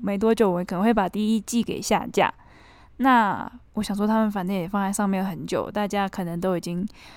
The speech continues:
听腻了，就是下架应该也还好这样。<laughs> 对，那如果，嗯，有人是觉得很可惜的话，也不需要太可惜，就里面的内容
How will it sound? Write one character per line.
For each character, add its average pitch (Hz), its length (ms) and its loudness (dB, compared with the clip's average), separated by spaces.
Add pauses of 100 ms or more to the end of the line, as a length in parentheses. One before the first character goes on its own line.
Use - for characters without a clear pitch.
(200)
听 196 320 0
腻 196 160 -4
了， - 200 -12 (140)
就 - 140 -10
是 180 140 -8
下 190 260 -4
架 185 180 -4
应 190 60 -2
该 190 120 -4
也 - 160 -8
还 175 220 -8
好 190 260 -4
这 - 80 -10
样。 - 100 -8 (440)
<laughs> - 460 -14
对， - 240 0
那 302 200 6
如 240 200 6
果， 247 180 8 (140)
嗯， 220 320 -2 (100)
有 214 160 -2
人 190 160 -2
是 240 160 -2
觉 208 160 2
得 202 80 4
很 202 140 0
可 196 180 0
惜 185 160 -6
的 185 120 0
话， 214 200 4
也 185 220 0
不 196 180 -6
需 220 100 -2
要 208 140 2
太 208 180 0
可 - 160 -10
惜， 226 220 -12
就 220 220 4
里 208 320 2
面 269 120 4
的 254 120 4
内 262 160 4
容 190 260 2